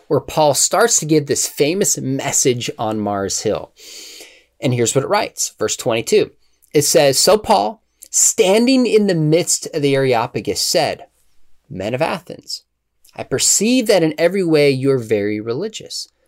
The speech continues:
For as I passed along and observed the objects of your worship, I found also an altar with this inscription, "To the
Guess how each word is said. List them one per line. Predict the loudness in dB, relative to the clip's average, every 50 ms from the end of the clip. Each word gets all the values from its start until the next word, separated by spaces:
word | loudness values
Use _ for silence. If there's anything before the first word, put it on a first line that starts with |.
| _ _ _ _ _
For | _ 0 2 4
as | 4 6 4
I | 2
passed | 2 0 -4 -4 -2 -2 -2 -2 -2 -4
along | -4 -2 2 2 4 4 4 4
and | 4 4
observed | 4 2 2 -2 -2 0 2 4 4 6 6 4 2 0
the | -2 -2 0
objects | 0 0 0 -2 -2 0 -2 -2 -2 -2 -2 -2
of | -2 -2 -2
your | -4 -4 -2
worship, | -2 -2 -4 -4 -6 -8 -10 -14 -16 _ _ _ _ _ _ _ _ _ _ _ -4
I | -4
found | -2 0 2 4 4 4 4 2 0 -2 0
also | 2 4 4 4 2 2 2 4 2
an | 2 0 0
altar | 0 0 0 0 -2 -2 -4 -2
with | -2 -2 -2
this | -2 -2 -2 -2 -6
inscription, | -6 -6 -8 -6 -6 -8 -8 -8 -12 -12 -12 -16 -18 _ _ _ _ _ _ _ _ _ _ _ -6
"To | -4 0 0 0
the | 0 0 -2 -4